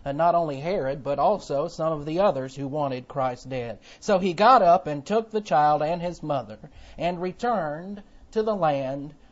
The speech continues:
of Israel. So Jo-, uh, Joseph heard this and just got up and obeyed the command and went straight back to Israel, no questions asked. And even though he was probably well settled in Egypt by now,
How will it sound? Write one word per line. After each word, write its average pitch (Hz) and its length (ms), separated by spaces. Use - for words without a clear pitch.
of 156 200
Israel. 127 680
So 220 320
Jo-, 156 300
uh, 131 140
Joseph 147 400
heard 151 260
this 214 320
and 160 300
just 156 280
got 143 220
up 135 220
and 127 120
obeyed 143 420
the 190 80
command 147 440
and 135 140
went 147 200
straight 240 380
back 160 280
to 165 160
Israel, 147 380
no 226 200
questions 190 520
asked. 139 540
And 143 200
even 180 240
though 160 160
he 151 120
was 147 140
probably 160 440
well 156 260
settled 151 440
in 135 100
Egypt 135 360
by 135 220
now, 139 340